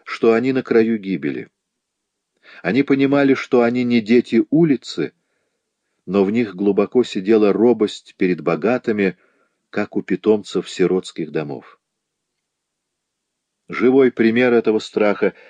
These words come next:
подавала им мать. Амалия Карловна была полная блондинка лет тридцати пяти, у которой сердечные припадки сменялись припадками глупости. Она была страшная трусиха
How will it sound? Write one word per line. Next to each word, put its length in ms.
подавала 480
им 180
мать. 500
Амалия 400
Карловна 540
была 240
полная 440
блондинка 600
лет 240
тридцати 540
пяти, 460
у 100
которой 640
сердечные 760
припадки 500
сменялись 540
припадками 840
глупости. 840
Она 240
была 400
страшная 640
трусиха 720